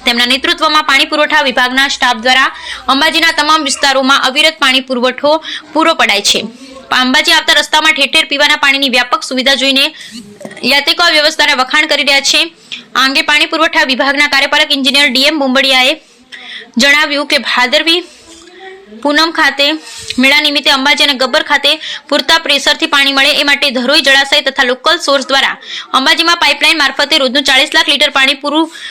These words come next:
રોજ અંબાજી શહેર અને મેળામાં રોજ પાણી પુરવઠા વિભાગ દ્વારા પાડવામાં આવે છે. દાતાથી અંબાજી સુધી અગિયાર પાર્કિંગ સ્થળે પીવાનું તથા વપરાશનું પાણી આપવામાં આવે છે. હડાદથી અંબાજી સુધી નવ પાર્કિંગ સ્થળોએ પીવાનું પાણી, યાત્રાધામ ખાતે શેલ્ટર હોમ પાર્કિંગ જેવી જગ્યાએ પાણી ટેન્કર મારફત પૂરું પાડવામાં આવે છે.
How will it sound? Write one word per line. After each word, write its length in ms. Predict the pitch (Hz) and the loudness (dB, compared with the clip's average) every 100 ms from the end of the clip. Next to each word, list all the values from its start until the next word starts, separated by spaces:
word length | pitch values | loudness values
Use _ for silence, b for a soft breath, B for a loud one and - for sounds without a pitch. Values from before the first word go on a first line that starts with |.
| B | B
રોજ 180 | 247 320 | 0 2
અંબાજી 380 | 311 277 302 330 | 2 2 2 2
શહેર 240 | 320 302 | 2 2
અને 120 | 294 294 | 2 2
મેળામાં 360 | 277 285 294 | 2 2 2
રોજ 220 | 285 311 | 0 0
પાણી 200 | - 269 | 0 0
પુરવઠા 340 | 285 294 294 302 | 0 -2 0 -2
વિભાગ 280 | 262 277 254 | 0 -2 0
દ્વારા 180 | 269 | 0
પાડવામાં 380 | 277 262 254 254 | 0 0 0 0
આવે 80 | 226 | 0
છે. 300 | - 214 - B B | 0 -2 -6 B B
દાતાથી 380 | 262 285 339 370 | 0 2 2 2
અંબાજી 320 | 302 302 311 | 2 2 2
સુધી 180 | 285 294 | 0 0
અગિયાર 320 | 269 254 320 | 0 2 2
પાર્કિંગ 340 | 294 277 294 311 | 2 0 -2 0
સ્થળે 200 | 277 277 | 0 0
પીવાનું 460 | 277 277 285 359 B B B | 0 2 2 0 B B B
તથા 180 | 269 302 | -2 0
વપરાશનું 460 | 277 277 339 330 339 | 0 2 0 0 2
પાણી 220 | 294 294 | 2 2
આપવામાં 280 | 285 294 285 | 2 2 2
આવે 80 | 294 | 2
છે. 200 | 320 311 | 0 0
હડાદથી 340 | 247 294 - | 2 2 2
અંબાજી 300 | 320 285 285 | 2 2 0
સુધી 220 | 285 277 277 | 0 0 2
નવ 160 | 269 | 2
પાર્કિંગ 400 | 311 302 302 302 | 2 0 2 -2
સ્થળોએ 320 | - 262 277 | 0 0 2
પીવાનું 320 | 277 269 302 311 | 0 0 0 2
પાણી, 300 | 311 320 359 B B - | 2 2 -2 B B -2
યાત્રાધામ 460 | 277 294 320 330 330 | 0 2 2 2 2
ખાતે 280 | 285 285 | 0 0
શેલ્ટર 380 | 294 269 262 320 | 0 0 2 0
હોમ 180 | 320 330 | 0 0
પાર્કિંગ 400 | 285 247 320 320 | 0 0 0 0
જેવી 160 | 285 269 | 0 0
જગ્યાએ 240 | 262 277 | 2 0
પાણી 280 | 277 262 294 | 2 2 2
ટેન્કર 340 | 285 269 311 | 0 0 0
મારફત 340 | 302 262 294 285 | 2 0 -2 -4
પૂરું 160 | 269 | -4
પાડવામાં 300 | 247 233 233 | 0 0 0
આવે 80 | 214 | -2
છે. 220 | 208 - | -2 -4